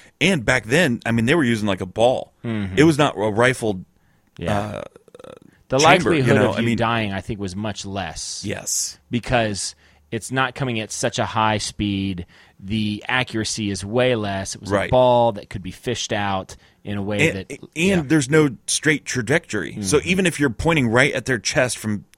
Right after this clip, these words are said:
Speaker 1: twenty yards away,
Speaker 2: Yeah.
Speaker 1: it could veer off thirty feet to the left.
Speaker 2: Sure, yeah.
Speaker 1: So, I mean, probably not thirty feet to the left, but
Speaker 2: Mm-hmm.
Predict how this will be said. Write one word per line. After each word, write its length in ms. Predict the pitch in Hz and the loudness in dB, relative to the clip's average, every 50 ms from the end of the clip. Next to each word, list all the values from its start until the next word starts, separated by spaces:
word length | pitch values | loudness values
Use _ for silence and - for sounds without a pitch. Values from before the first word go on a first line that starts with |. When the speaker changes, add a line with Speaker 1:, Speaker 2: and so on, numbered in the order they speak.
| _ | _
Speaker 1:
twenty 260 | - - - 143 139 131 | -8 -4 -2 0 0 2
yards 260 | 120 127 127 113 101 | 2 2 2 2 0
away, 400 | 104 101 117 120 110 92 92 95 _ _ - | 0 0 0 2 2 0 -2 -4 _ _ -10
Speaker 2:
Yeah. 240 | 104 98 90 82 78 - | -8 -6 -6 -8 -6 -4
Speaker 1:
it 80 | - 147 | -4 0
could 160 | - 156 139 | 4 4 2
veer 240 | 113 104 127 143 143 | 4 4 4 6 6
off 140 | 139 131 113 | 6 6 4
thirty 280 | - - 139 143 139 | 2 2 2 2 2
feet 240 | 123 - 143 139 - - | 0 -2 -2 -4 -4 -4
to 100 | 120 110 | -4 -4
the 100 | 104 95 | -2 0
left. 380 | 92 117 165 - - - - | 0 0 0 0 -4 -8 -14
Speaker 2:
Sure, 320 | - - 98 80 71 - - _ _ | -10 -10 -10 -10 -10 -12 -18 _ _
yeah. 200 | - 85 80 73 | -14 -12 -10 -8
Speaker 1:
So, 400 | 69 - - 123 117 110 110 - | -4 -2 0 2 2 2 2 0
I 60 | - 123 | 0 0
mean, 120 | 127 101 | -2 -2
probably 360 | - - 147 123 104 98 85 - - - | -2 -2 -4 -2 -2 -4 -6 -8 -12 -10
not 360 | - 104 104 82 69 - - | -6 -4 -2 -2 -2 -4 -6
thirty 220 | - 117 107 92 85 | -6 -4 -4 -4 -4
feet 180 | - 78 69 - | -6 -8 -12 -10
to 80 | - | -8
the 60 | 71 | -4
left, 220 | 90 98 92 90 85 | -2 -2 -2 -2 0
but 140 | 87 85 80 | -2 -2 -2
Speaker 2:
Mm-hmm. 120 | 73 69 | -4 -14